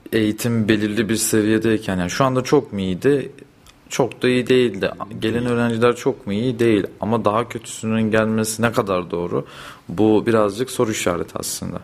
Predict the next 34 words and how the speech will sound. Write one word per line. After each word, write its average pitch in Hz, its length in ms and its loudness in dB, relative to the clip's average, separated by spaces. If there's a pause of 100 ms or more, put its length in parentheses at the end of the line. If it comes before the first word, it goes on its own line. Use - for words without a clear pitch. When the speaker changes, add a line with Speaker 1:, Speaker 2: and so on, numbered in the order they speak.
(120)
Speaker 2:
Kesinlikle - 560 -4
öyle. 82 140 -12 (1000)
Speaker 1:
Peki 165 300 2
Türkiye'de 165 540 2
bir 139 80 4
öğrenci 143 460 4
olarak 123 340 4 (260)
gelecekte 117 600 2
yapmak 110 360 2
istediğin 117 340 0
bir 117 100 0
proje 117 400 4
ya 107 160 6
da 107 120 2
plan 110 320 0
var 185 140 2
mı? 90 240 -2
Yani 101 200 -2
ben 110 240 0
bu 95 60 -8
projeyi 113 440 2
yapmak 110 380 2
istiyorum 101 540 0
dediğim 95 360 0
bir 92 60 -2
şey, 95 420 2
aklında 104 580 0
bir 98 60 -10
fikir - 340 -6
var 147 200 0
mı? 90 140 -8 (240)
Speaker 2:
Ee, 117 560 0
şöyle, 156 840 2
e, 104 340 -4